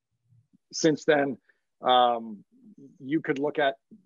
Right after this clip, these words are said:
players that we would look at it from an analytics standpoint and say, "Oh yeah, that makes sense. That's good. That's good." And, and they've done well. Um,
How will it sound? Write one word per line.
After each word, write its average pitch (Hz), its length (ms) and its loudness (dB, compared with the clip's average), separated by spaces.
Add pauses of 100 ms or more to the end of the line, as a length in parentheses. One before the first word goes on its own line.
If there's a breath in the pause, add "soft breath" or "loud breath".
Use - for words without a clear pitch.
(440)
players 139 360 0
that 131 80 -8
we 135 120 -4
would 135 120 -2
look 131 160 -2
at 131 160 -2
it 123 140 -10
from 127 100 -12
an 123 60 -10
analytics 127 380 -6
standpoint 117 400 -6
and 107 100 -12
say, 117 220 0
"Oh 113 100 2
yeah, 110 220 0
that 117 160 -2
makes 110 200 -6
sense. 104 240 -8
That's 113 200 -2
good. 101 200 -2
That's 110 160 0
good." 104 260 -4 (140)
And, 110 240 -2
and 123 140 0
they've 127 100 4
done 127 240 2
well. 107 300 2 (1200)
Um, 156 640 2